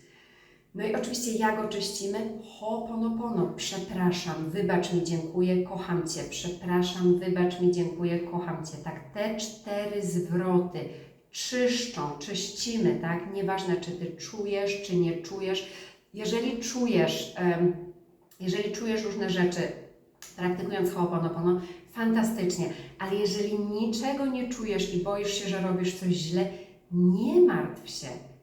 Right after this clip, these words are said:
Po prostu rób, tak? Zacznij tworzyć nową bajkę, zacznij pisać nową bajkę, gdzie Ty jesteś bohaterką bajki, tak?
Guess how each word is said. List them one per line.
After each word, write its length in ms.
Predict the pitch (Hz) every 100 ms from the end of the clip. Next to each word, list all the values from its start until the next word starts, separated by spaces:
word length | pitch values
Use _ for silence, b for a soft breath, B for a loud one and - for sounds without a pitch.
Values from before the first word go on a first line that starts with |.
| _ _
Po 80 | 180
prostu 920 | 175 208 214 220 226 - 226 226 226 190
rób, 600 | - 240 190 - - - - - - _ -
tak? 240 | 190 - B B B B
Zacznij 800 | 151 - 240 285 - 226 196 180
tworzyć 600 | - 208 214 208 185 180
nową 460 | 175 180 190 180
bajkę, 380 | 170 165 160 160
zacznij 460 | 147 175 180 180 175
pisać 340 | 175 180 175 - B B _
nową 500 | 170 175 302 277 208
bajkę, 380 | 175 151 156 156
gdzie 260 | - - 175 - -
Ty 380 | 349 359 175 135 - - - - 175
jesteś 720 | 180 202 190 208 180 175 - - 147 -
bohaterką 960 | 220 311 302 233 226 175 - - 139 135 - - - -
bajki, 720 | - 196 180 165 - 147 139 - - - _ _ _
tak? 420 | 170 202 - -